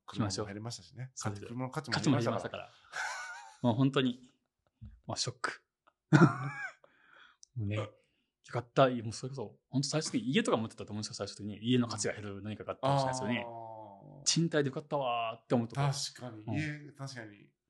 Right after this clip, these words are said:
Speaker 2: ね。
Speaker 1: 買ってなくてよかったですね。
Speaker 2: ね。ポジティブに行こう。
Speaker 1: 行きましょう、行きましょう。
Speaker 2: 二千二十四年は。
Speaker 1: 二千二十四は価値を足していく年に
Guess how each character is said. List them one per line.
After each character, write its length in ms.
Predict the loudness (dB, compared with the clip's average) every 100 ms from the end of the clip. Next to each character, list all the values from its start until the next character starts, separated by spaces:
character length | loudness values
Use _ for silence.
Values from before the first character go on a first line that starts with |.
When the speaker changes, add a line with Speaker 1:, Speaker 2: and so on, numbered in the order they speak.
| -18
Speaker 2:
ね。 200 | -14 -2 0
Speaker 1:
買 100 | 0
っ 20 |
て 100 | -4
な 80 | -14
く 60 |
て 40 | -14
よ 40 |
か 40 | -20
っ 40 |
た 40 | _
で 60 |
す 80 | _ -8
ね。 60 | -8
Speaker 2:
ね。 80 | -8
ポ 120 | -4 -2
ジ 100 | 0
テ 60 |
ィ 40 | -4
ブ 60 |
に 100 | -6
行 60 | -10
こ 200 | -12 _ -18
う。 20 |
Speaker 1:
行 40 |
き 60 | -10
ま 100 | -10
し 100 | -10
ょ 40 |
う、 20 | -14
行 60 |
き 40 | -10
ま 100 | 0
し 20 |
ょ 20 |
う。 40 | 2
Speaker 2:
二 20 |
千 200 | 2 0
二 80 | -2
十 140 | -4
四 120 | -6 -6
年 80 |
は。 80 | -6
Speaker 1:
二 20 |
千 40 | -2
二 20 |
十 20 |
四 60 | 0
は 180 | -2 -4
価 120 | -14
値 160 | -12 -12
を 100 | -14 -14
足 120 | -6
し 40 |
て 80 | -4
い 60 | -2
く 280 | -6 -8 -10
年 240 | -10 -10
に 180 | -12